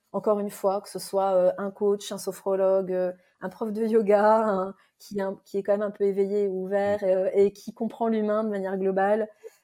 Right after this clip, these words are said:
euh, un chaman, peu importe vers qui on se tourne, mais d'être, moi d'ailleurs j'en ai plusieurs. <laughs> J'ai et une chamane et une thérapeute qui m'accompagne, mais c'est vraiment des,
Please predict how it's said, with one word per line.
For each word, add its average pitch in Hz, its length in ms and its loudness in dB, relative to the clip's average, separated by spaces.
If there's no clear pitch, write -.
euh, 180 600 4
un 214 80 -4
chaman, 214 520 0
peu 233 80 -4
importe 226 520 -4
vers 190 200 -6
qui - 140 -16
on 208 60 -8
se - 100 -18
tourne, 226 300 -6
mais 185 100 -4
d'être, 185 320 -4
moi 214 160 0
d'ailleurs 202 200 0
j'en 196 140 -6
ai 180 100 -4
plusieurs. 202 500 -4
<laughs> - 440 -6
J'ai 226 180 2
et 285 140 6
une 277 140 0
chamane 240 640 2
et 220 140 2
une 247 120 0
thérapeute 226 520 -2
qui 214 100 -16
m'accompagne, 202 520 -6
mais 202 120 0
c'est 202 180 0
vraiment 220 340 0
des, 202 180 0